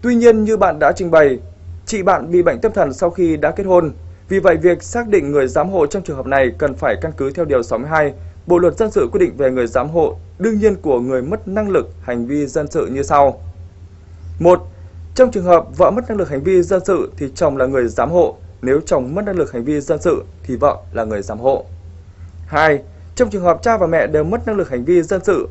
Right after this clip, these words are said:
hoặc một người mất năng lực hành vi dân sự, còn người kia không có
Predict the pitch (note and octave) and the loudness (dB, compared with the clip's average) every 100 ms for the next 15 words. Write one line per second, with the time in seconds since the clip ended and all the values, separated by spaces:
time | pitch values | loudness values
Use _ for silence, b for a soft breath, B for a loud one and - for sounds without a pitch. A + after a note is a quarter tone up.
0 | - B2+ - B2+ B2+ B2+ A#2+ D#3 G3+ G3 | -2 -2 -2 -6 -4 0 0 0 -4 -4
1 | F3+ D3+ A#2 C3 A#2+ C#3+ D3+ - E3 D#3+ | -2 -2 -2 -6 -4 -2 -4 -2 -2 0
2 | E3+ - b b b F3+ F3 E3+ D#3 G#3+ | 0 -2 b b b 2 2 0 0 0
3 | G#3 A#3 G3 D#3+ D#3+ | 2 0 0 2 2